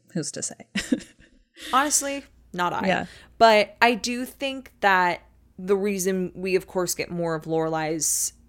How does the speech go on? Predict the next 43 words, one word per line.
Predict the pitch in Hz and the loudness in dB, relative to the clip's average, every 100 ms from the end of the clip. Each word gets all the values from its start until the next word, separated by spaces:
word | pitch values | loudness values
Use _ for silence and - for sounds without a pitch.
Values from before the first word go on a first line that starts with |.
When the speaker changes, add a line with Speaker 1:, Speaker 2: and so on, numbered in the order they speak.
| _ - | _ -8
Speaker 2:
perspective | 185 170 175 165 156 | -6 -2 -2 -2 -6
is | 156 | -8
because | 160 - 170 165 160 | -10 -8 -2 -2 -2
of | 160 | -4
the | 170 | -4
relationship | 160 151 165 165 170 | -4 -6 -8 -10 -10
with | |
her | - 170 | -8 -10
parents | - 160 165 165 | -8 -8 -8 -8
that's | 160 - | -8 -6
so | - 160 | -4 -6
prominently | 160 165 160 160 - 165 156 156 - - | -4 -6 -4 -8 -12 -12 -10 -12 -12 -8
in | 165 | -6
the | 160 | -6
series. | - 156 156 156 165 | -6 -6 -6 -6 -6
I | |
mean, | 160 | -8
that | 151 151 - | -8 -10 -8
is | 156 - | -8 -8
the | 156 | -8
series. | 156 - - 160 | -8 -8 -6 -4
Speaker 1:
Yeah. | 180 151 | -2 -2
Speaker 2:
And | - | -2
she's | 262 | -6
the | |
main | 277 262 | -8 -10
character. | 262 175 - - | -8 -8 -8 -8
So, | - 202 | -4 -6
of | - | -2
course, | 190 | -2
Speaker 1:
Yeah. | 131 | 0
Speaker 2:
we | 160 | -2
get | 160 160 | -4 -6
more | 165 160 | -6 -6
of | 160 | -6
a | |
glimpse. | 156 151 156 175 - | -8 -8 -8 -6 -4
But | - 165 | -4 -4
it's | - 165 | -6 -6
so | - 185 180 | -2 -2 -2
interesting | 170 - - 170 | -6 -10 -8 -6
that | 160 | -6
despite | 160 156 - 156 160 | -6 -6 -2 -4 -4